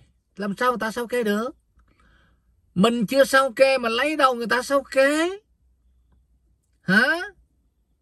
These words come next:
Đến bây giờ bởi vậy cộng đồng mạng nói là cái lúc mà ăn mì gói là cái lúc đó là tài khoản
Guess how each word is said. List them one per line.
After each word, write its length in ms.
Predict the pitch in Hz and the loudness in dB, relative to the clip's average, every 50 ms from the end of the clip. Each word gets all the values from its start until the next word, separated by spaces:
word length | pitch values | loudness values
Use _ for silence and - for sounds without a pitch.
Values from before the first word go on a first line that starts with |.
| _ _ _ _ _ _ _ _ _ _ _ _ _ _ _ _ _ _ _ _ _ _ _ _ - - | _ _ _ _ _ _ _ _ _ _ _ _ _ _ _ _ _ _ _ _ _ _ _ _ -4 0
Đến 240 | 170 214 254 277 | 2 2 2 2
bây 160 | 247 220 202 185 | 0 2 4 4
giờ 220 | 170 160 156 151 | 6 4 4 2
bởi 200 | 143 147 165 214 | 0 -2 -2 -2
vậy 120 | 214 175 | -2 -4
cộng 140 | 156 151 147 | -4 -4 -4
đồng 180 | 147 143 135 131 | -4 -4 -4 -4
mạng 180 | 123 117 117 | -6 -6 -4
nói 140 | 139 180 214 | -4 -4 -2
là 80 | 220 175 | -4 -4
cái 160 | - 220 226 | -6 -8 -8
lúc 580 | 226 226 226 240 254 294 359 - _ _ - - | -8 -6 -6 -2 0 0 0 -2 _ _ -10 -8
mà 100 | 139 - | -6 -4
ăn 240 | - 165 185 185 | -2 -2 0 0
mì 160 | 170 151 135 123 | 0 0 0 0
gói 240 | 139 147 180 233 | 0 0 0 0
là 100 | 226 165 | -2 -4
cái 160 | - - 190 190 | -4 -2 -2 -2
lúc 320 | 202 226 247 285 - - | 0 2 2 0 0 2
đó 160 | 220 254 269 | 0 0 2
là 140 | 240 196 151 | 2 0 -2
tài 220 | - - 131 117 | 0 0 -2 -2
khoản 400 | - - - - - 151 180 196 | -2 -4 -6 -4 -4 -4 -6 -8